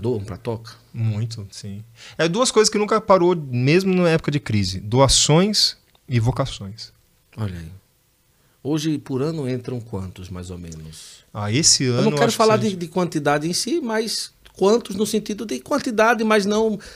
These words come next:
Speaker 1: pra comparar o que era antes,
Speaker 2: Isso,
Speaker 1: sabe?
Speaker 2: não, ano passado eu acho que se entrou to-, no total de vocações, foram umas oito vocações que
Speaker 1: Ah, mas
Speaker 2: entraram. E esse ano também, eu acho que se contar os que vão entrar em agosto, vai dar uns oito, né, irmão?
Speaker 1: Vai dar uns oito também,
Speaker 2: É,
Speaker 1: né?
Speaker 2: geralmente a base é essa.
Speaker 1: Que bom.
Speaker 2: Que é geralmente o que fi-,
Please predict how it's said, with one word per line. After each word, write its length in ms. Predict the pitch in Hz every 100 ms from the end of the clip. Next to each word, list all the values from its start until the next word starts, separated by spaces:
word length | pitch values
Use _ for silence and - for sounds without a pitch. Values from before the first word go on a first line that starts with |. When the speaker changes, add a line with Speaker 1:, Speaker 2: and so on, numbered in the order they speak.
| -
Speaker 1:
pra 140 | - 156
comparar 460 | 160 160 143 113
o 60 | 139
que 120 | 135
era 220 | 127 107
antes, 180 | 90 135
Speaker 2:
Isso, 180 | 131 120
Speaker 1:
sabe? 80 | 131
Speaker 2:
não, 100 | 135
ano 140 | 135 147
passado 420 | 151 - 135 143
eu 40 |
acho 160 | 143 -
que 120 | 131
se 160 | - 131
entrou 360 | 117 117 117
to-, 200 | 113 113
no 240 | 110 104 110
total 260 | 113 113
de 80 | 104
vocações, 360 | 101 101 113 113
foram 160 | 117
umas 220 | 113 107 107
oito 260 | 107 -
vocações 400 | 104 104 - 110 156
que 80 |
Speaker 1:
Ah, 60 | 143
mas 120 | 101
Speaker 2:
entraram. 280 | 104 101 104 117 - _ _ _ -
E 140 | 110
esse 240 | 110 - 123
ano 220 | 113 113
também, 240 | 120 110
eu 60 | 113
acho 80 | 113
que 60 | -
se 80 |
contar 340 | 117 117 113 104
os 100 | 98
que 80 | 101
vão 120 | 101
entrar 180 | 98 98
em 40 |
agosto, 340 | 101 95 104 -
vai 100 | 117
dar 100 | 113
uns 160 | 113
oito, 260 | 101 101 117
né, 80 | 117
irmão? 180 | 117 101
Speaker 1:
Vai 140 | 98
dar 140 | 107
uns 120 | 107 101
oito 260 | 104 104
também, 240 | - 95 95
Speaker 2:
É, 20 | 113
Speaker 1:
né? 180 | 113
Speaker 2:
geralmente 380 | 113 120 123 120
a 20 |
base 300 | 117 120 117
é 80 | 127
essa. 280 | 117 - - - - -
Speaker 1:
Que 100 | 208
bom. 400 | 147 104 156 131 -
Speaker 2:
Que 160 | - 160
é 100 | 185
geralmente 720 | 185 190 196 170 165 190 -
o 80 | 202
que 140 | 190
fi-, 260 | 190 202 -